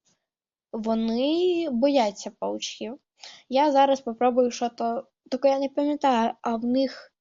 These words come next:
є отакі усики, типа, рожки? Чи ні? Ну, я, <laughs> я не пам'ятаю, блін. Ну, ладно, зробимо з ними. Нічого страшного, переживуть. Я це чуть-чуть прискорю.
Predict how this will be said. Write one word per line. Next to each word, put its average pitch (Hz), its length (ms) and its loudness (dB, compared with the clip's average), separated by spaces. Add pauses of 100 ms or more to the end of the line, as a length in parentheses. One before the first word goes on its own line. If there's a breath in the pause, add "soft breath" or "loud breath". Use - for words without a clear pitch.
є 254 220 4
отакі 370 420 0
усики, 269 540 0
типа, 214 520 -6 (400)
рожки? 233 680 0 (960)
Чи - 180 -4
ні? 226 460 -2 (180)
Ну, 262 120 0
я, 320 80 8
<laughs> - 20 8
я 370 340 8
не 539 180 8
пам'ятаю, 339 720 2
блін. 233 340 0 (840 soft breath)
Ну, 453 160 6
ладно, 247 300 6
зробимо 247 440 2
з 202 60 -6
ними. 214 360 -4 (440)
Нічого 294 380 2
страшного, 226 560 -2
переживуть. 214 880 -8
Я 262 140 6
це 262 140 -6
чуть-чуть - 460 -4
прискорю. 427 800 2